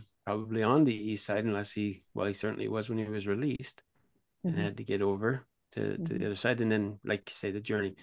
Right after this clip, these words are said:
Speaker 1: And all that journey is happening with lots of different people, uh,
Speaker 2: Exactly.
Speaker 1: in today's modern world too. Some of the titles shared today,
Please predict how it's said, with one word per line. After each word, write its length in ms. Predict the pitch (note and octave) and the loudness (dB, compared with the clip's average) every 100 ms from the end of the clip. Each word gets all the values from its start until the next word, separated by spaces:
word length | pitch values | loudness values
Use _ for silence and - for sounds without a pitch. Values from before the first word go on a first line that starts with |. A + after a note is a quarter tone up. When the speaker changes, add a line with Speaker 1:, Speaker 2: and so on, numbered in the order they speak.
| - - | -20 -4
Speaker 1:
And 260 | B2 C3+ - | 2 2 4
all 200 | A2+ C3 D#3 | 6 6 8
that 280 | D#3+ E3 C#3 | 6 4 4
journey 360 | C3+ C#3+ C#3+ | 6 6 4
is 100 | B2+ | 0
happening 480 | - B2+ - B2 B2+ | -2 -2 0 2 2
with 180 | G#2+ - | 0 -2
lots 400 | G#2+ G#2+ A2+ C3 | -2 4 4 4
of 80 | D3+ | 0
different 340 | D#3 - F3 | -2 0 -6
people, 460 | - A#2 - A#2 A#2 _ _ _ _ - A3 | -2 -4 0 -2 -4 _ _ _ _ -8 -2
uh, 40 | |
Speaker 2:
Exactly. 460 | G#2 G#2 G#2 - A#2+ | 2 2 0 0 0
Speaker 1:
in 80 | A2+ | 0
today's 420 | A#2 A#2 A#2+ A#2+ | 2 4 2 4
modern 320 | A#2 A#2+ A#2+ | 6 6 6
world 320 | A#2 A2+ A2+ | 6 2 -2
too. 260 | - G#2 G2 | -2 -2 -2
Some 180 | - G#2 | 0 2
of 40 | G#2 | 2
the 60 | |
titles 460 | G#2 A2+ A#2 A#2+ A2 | 2 2 4 4 2
shared 360 | - A#2 A2+ - | 2 2 2 -2
today, 560 | A#2 A2+ A2+ A#2+ A#2+ | -2 2 4 2 -2